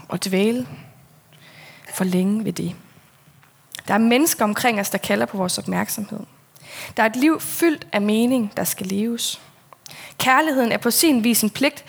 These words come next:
simpelthen fordi den spejler den uendelige værdighed, som Gud nu engang har skabt os med. Men efter alle disse år lyder loven længere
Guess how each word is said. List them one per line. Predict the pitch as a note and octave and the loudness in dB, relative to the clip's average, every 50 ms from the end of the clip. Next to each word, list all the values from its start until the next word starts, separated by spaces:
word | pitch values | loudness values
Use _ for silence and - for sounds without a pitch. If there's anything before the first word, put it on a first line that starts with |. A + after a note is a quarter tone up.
| - - - | -20 -12 -6
simpelthen | - - - F#4+ G4+ F4+ - C4+ A3+ B3 C#4 C#4 | 0 2 4 4 4 2 2 0 2 2 2 2
fordi | - - A#3+ A#3+ C#4+ | 2 0 0 2 2
den | C4 B3+ A#3+ | 2 4 2
spejler | - - - B3 B3+ C4+ C#4+ C#4+ | 2 2 2 2 2 4 2 2
den | C4 C#4+ D4 D4 - - | 2 2 0 0 -2 -2
uendelige | - E4 E4 - - - - F4 F#4+ F#4 E4+ C4 A3 G3+ F#3+ G3 F#3 - - | 0 0 0 -2 -4 -4 0 2 4 4 4 4 2 2 2 0 -2 0 2
værdighed, | A3 G#3+ A3+ B3+ D4 D4 C4+ G#3+ G#3+ F#3+ F#3+ - - - - - - - - - - - - | 2 4 4 4 4 2 0 -2 -2 -2 -2 -2 -6 -12 -20 -20 -20 -20 -20 -20 -20 -16 -8
som | - - A#3+ G#3+ | -4 -2 -2 0
Gud | - C#4+ D4+ D4+ | 2 4 4 6
nu | C#4+ C4+ C#4+ D#4 | 6 6 6 6
engang | D4 A#3 G#3 A3 A3+ B3 G#3+ G3 | 4 4 2 2 2 2 2 0
har | G3 | -2
skabt | - - - B3 D#4 - - | -2 0 0 0 -2 -2 -6
os | A#3+ - - F#3+ | -8 -6 -4 -2
med. | F#3 F#3+ G3 G3+ - _ _ _ _ - _ _ _ - - - - - - - - - - - - - | -2 -2 -2 -4 -6 _ _ _ _ -20 _ _ _ -20 -20 -20 -20 -20 -20 -20 -20 -20 -20 -12 -4 -2
Men | B3 C4 - | 0 2 4
efter | D#4+ F4 - - C#4+ - - - - | 4 2 2 0 -4 -6 -6 0 2
alle | D4+ D4 D#4+ E4+ E4+ F4+ F4 - - - | 4 4 4 4 2 0 -2 -4 -4 0
disse | D4 C#4+ D#4 D#4 - - C#4 - - - | 2 4 4 4 2 0 -2 -2 2 2
år | C#4+ D4 C#4+ B3 G#3 G3 G3+ A3 A#3+ | 4 4 4 2 0 -2 -4 -4 0
lyder | B3+ D4+ D4+ C4+ A3+ G#3 | 2 4 4 4 4 2
loven | G3+ G#3+ C4+ C4+ B3+ A3+ G3+ G3 G3+ | 2 2 2 2 4 2 2 0 2
længere | G#3 A#3 A#3+ B3+ C4+ C4 A3+ | 2 2 4 4 4 2 2